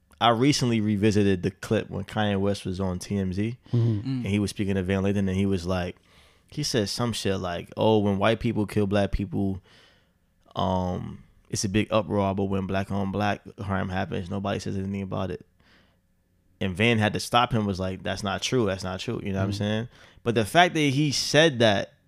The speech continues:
Speaker 1: in that type of simple format was like, "You don't even understand what you're saying right now."
Speaker 2: Mm-hmm.
Speaker 3: Yeah.
Speaker 1: You know what I'm saying? And that's the people that's like, "All lives matter." Like, yeah, you know, you don't go,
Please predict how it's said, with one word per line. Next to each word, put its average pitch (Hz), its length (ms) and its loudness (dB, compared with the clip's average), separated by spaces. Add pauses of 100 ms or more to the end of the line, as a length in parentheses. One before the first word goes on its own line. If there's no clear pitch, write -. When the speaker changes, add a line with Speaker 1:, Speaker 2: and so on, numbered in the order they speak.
(140)
Speaker 1:
in 147 180 6
that 135 200 4
type 131 280 2
of 117 120 0
simple 127 920 -2 (300)
format 135 680 0
was 98 160 -8
like, 101 280 -2
"You 156 120 -6
don't 214 120 0
even 165 160 -2
understand 143 480 -2
what 127 140 -2
you're 131 100 -2
saying 143 300 -4
right 107 180 -2
now." 95 100 -6
Speaker 2:
Mm-hmm. 113 180 0
Speaker 3:
Yeah. 110 80 2
Speaker 1:
You 104 60 0 (340)
know 110 80 -2
what - 60 2
I'm 110 80 2
saying? 123 400 -2 (760)
And 110 180 0
that's 120 180 4
the 123 100 -2
people 127 200 -2
that's 113 160 0
like, 110 240 0 (500)
"All 107 220 -4
lives 107 320 0
matter." 127 220 -6
Like, 117 260 -4
yeah, 151 260 -4
you - 140 -8
know, 135 100 -2
you 143 120 2
don't 156 180 2
go, 139 340 4